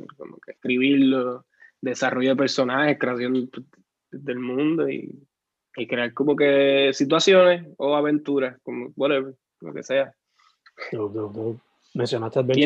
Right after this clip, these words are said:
Speaker 1: este
Speaker 2: Time como que el que le
Speaker 1: Sí.
Speaker 2: presentaste a tu novia. Pero
Speaker 1: Sí.
Speaker 2: ¿cuáles son tus top three fuera de Adventure Time?
Speaker 1: Ah, Regular Show.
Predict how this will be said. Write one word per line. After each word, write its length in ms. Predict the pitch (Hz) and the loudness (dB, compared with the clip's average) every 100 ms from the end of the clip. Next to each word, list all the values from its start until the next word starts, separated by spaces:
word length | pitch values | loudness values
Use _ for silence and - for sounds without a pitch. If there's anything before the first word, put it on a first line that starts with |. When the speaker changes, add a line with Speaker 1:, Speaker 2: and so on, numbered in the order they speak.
| 135 | 4
Speaker 1:
este 60 | 123 | 2
Speaker 2:
Time 160 | 120 | -2
como 240 | - 120 113 | -4 -4 -2
que 280 | 117 113 120 - _ _ | -4 -4 -6 -12 _ _
el 160 | 131 120 | -4 0
que 120 | 127 | 0
le 60 | |
Speaker 1:
Sí. 40 | 117 | 0
Speaker 2:
presentaste 540 | 117 127 120 113 - | -2 -4 -4 -6 -4
a 60 | 123 | -2
tu 200 | 123 113 | -2 -4
novia. 340 | 117 117 110 - _ _ _ _ _ - | -4 -4 -6 -10 _ _ _ _ _ -8
Pero 160 | - 127 | -2 0
Speaker 1:
Sí. 40 | |
Speaker 2:
¿cuáles 220 | 117 113 | 0 -2
son 160 | 135 123 | 0 0
tus 160 | 135 | 0
top 240 | - 170 - | -2 -8 -8
three 340 | 127 120 120 - _ _ | -2 0 -2 -6 _ _
fuera 300 | - 127 120 | -6 -2 0
de 60 | 113 | 0
Adventure 380 | 107 113 107 135 | -2 -4 -6 -12
Time? 160 | - - _ _ _ _ _ _ _ _ - | -18 -20 _ _ _ _ _ _ _ _ -2
Speaker 1:
Ah, 280 | 135 143 139 | 0 2 0
Regular 420 | 131 127 123 120 | 0 -2 -2 -6
Show. 960 | - 123 127 139 143 139 135 127 120 | -6 -4 0 2 2 2 2 2 -2